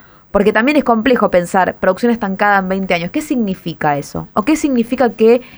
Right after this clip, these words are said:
eh, se concentren los tambos y se extranjericen las industrias? Bueno, por eso les propuse al principio, vamos a hacer un capítulo uno y dos. Les propongo hoy que hablemos de uno de los puntos más largos, que en realidad es la interferencia en la cadena de valor. Y esto es algo que me remarcaba mucho,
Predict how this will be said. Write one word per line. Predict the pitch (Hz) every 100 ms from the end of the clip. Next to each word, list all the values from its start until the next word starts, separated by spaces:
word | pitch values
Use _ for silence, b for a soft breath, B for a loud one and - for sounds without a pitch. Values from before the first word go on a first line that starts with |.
| B
eh, | - 175 165 147 -
se | - - 196
concentren | 196 190 190 240 233
los | 202 -
tambos | 233 240 214
y |
se | 185
extranjericen | 180 - 185 175 185 208 202
las | 180
industrias? | 165 156 - 170
Bueno, | 160 156 - -
por | 202
eso | 240 220
les | 78 -
propuse | 170 185 208
al | 190
principio, | 208 214 269
vamos | 233 185 185
a |
hacer | 185
un | 196
capítulo | 180 175 185 190
uno | 214 233
y |
dos. | 262 269 B B B -
Les | 208
propongo | 233 226 285 277
hoy | 285 302
que | 233
hablemos | 226 254 240 - _ _ _ _
de | 190
uno | 240
de | 220
los | 202
puntos | 226 220 233
más | 269
largos, | 311 269 226 226
que | 196
en | 180
realidad | 175 180 208 214
es | 233
la |
interferencia | 190 180 180 - 214 233
en | 202
la | 180
cadena | 185 202 190
de | 185
valor. | 202 220 196 - _ _ _ _ _ _ _ _ -
Y | 190
esto | 208
es | 202
algo | 196
que | 190
me | 170
remarcaba | 160 160 156 190 185
mucho, | 190 226 214 170